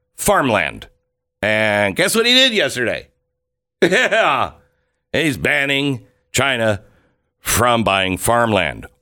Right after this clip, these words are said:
Where are you, Texas? Where are you?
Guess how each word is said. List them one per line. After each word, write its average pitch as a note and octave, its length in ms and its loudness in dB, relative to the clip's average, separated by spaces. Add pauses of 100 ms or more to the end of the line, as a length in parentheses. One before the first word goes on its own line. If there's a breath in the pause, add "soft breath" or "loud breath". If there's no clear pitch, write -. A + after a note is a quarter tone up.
(140)
Where D#3 360 2
are G#3 200 6
you, G#3+ 260 4
Texas? - 880 0 (760)
Where F3+ 460 2
are G3+ 220 6
you? E2 520 -2